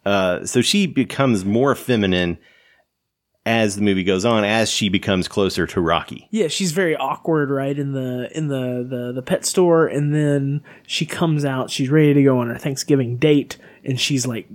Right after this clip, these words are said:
Speaker 2: got a long coat on, and she's
Speaker 1: Mm-hmm.
Speaker 2: still wearing her glasses. Like, it's, it's like the layers are being peeled <laughs> off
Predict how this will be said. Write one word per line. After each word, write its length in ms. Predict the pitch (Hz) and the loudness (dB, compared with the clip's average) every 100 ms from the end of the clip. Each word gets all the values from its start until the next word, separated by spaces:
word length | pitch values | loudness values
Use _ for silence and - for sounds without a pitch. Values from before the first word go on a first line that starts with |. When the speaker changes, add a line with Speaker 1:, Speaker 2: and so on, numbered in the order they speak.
| 123 | -10
Speaker 2:
got 200 | 127 127 | -4 -2
a 60 | 113 | -2
long 420 | 107 110 139 139 | -6 -2 0 0
coat 280 | 127 151 143 | 0 2 2
on, 240 | 143 139 135 | 2 0 -2
and 160 | 127 | -4
she's 120 | - 202 | -4 0
Speaker 1:
Mm-hmm. 40 | |
Speaker 2:
still 120 | 160 | 2
wearing 240 | 139 135 127 | 4 4 2
her 60 | 117 | 0
glasses. 720 | 123 131 160 175 156 156 - - - - - | -2 0 0 4 2 2 -4 -14 -20 -20 -6
Like, 320 | 143 135 - _ - | -2 -2 -4 _ -8
it's, 560 | - - - - - _ | -6 -2 0 -2 -6 _
it's 160 | 151 - | -10 -8
like 140 | 143 | -6
the 80 | 135 | -2
layers 520 | 131 135 131 127 117 | -2 2 0 0 -2
are 80 | 123 | -4
being 240 | 120 120 123 | -4 -6 -6
peeled 420 | - 170 135 127 | -2 0 0 -2
<laughs> 40 | |
off 480 | - - - - - | -2 0 0 -4 -10